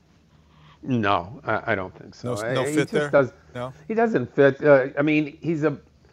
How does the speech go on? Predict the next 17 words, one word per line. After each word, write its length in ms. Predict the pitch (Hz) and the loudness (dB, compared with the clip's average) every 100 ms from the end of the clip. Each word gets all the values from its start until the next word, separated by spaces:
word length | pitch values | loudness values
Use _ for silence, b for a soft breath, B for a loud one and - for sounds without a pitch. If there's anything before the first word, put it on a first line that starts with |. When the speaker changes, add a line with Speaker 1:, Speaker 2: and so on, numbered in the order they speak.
| b b | b b
Speaker 1:
he's 140 | - 139 | -6 -4
a 40 | |
below-average 760 | 127 160 170 180 160 156 143 120 | 0 2 4 6 6 4 2 -4
shortstop. 920 | - 151 135 131 - 131 123 120 - - | -6 0 0 0 2 6 6 4 -4 -8
He's 180 | 147 127 | -4 -2
an 100 | 131 | -2
unproven 640 | 135 143 117 147 139 123 | 0 0 2 2 2 0
second 420 | 117 127 113 120 104 | -2 -2 -2 -2 -2
baseman. 580 | 107 104 - 104 101 95 b b | 0 -2 -4 -6 -6 -8 b b
He's 180 | 147 | -4
a 40 | 143 | 4
guy 160 | 160 | 6
that's 200 | 165 156 - | 8 4 2
probably 320 | 160 160 165 | 2 2 2
gonna 220 | 175 170 | 0 -2
hit 200 | 139 202 | 0 0
again, 440 | 196 131 127 117 | -2 -2 -4 -4